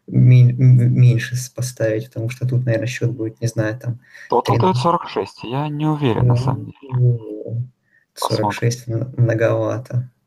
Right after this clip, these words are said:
Speaker 2: Посмотрим.
Speaker 1: Четырнадцать сыграет. И всё.
Speaker 2: Не, посмотрим, посмотрим, как будет. Ну,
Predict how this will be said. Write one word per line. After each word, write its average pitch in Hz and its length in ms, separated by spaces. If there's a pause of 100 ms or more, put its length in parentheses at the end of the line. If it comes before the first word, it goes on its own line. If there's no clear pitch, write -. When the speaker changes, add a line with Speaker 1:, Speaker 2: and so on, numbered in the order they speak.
(720)
Speaker 2:
Посмотрим. - 380
Speaker 1:
Четырнадцать 127 480
сыграет. 117 640 (640)
И 127 60
всё. - 220
Speaker 2:
Не, 127 200 (200)
посмотрим, - 480
посмотрим, - 500 (400)
как 95 160
будет. - 280 (540)
Ну, 156 320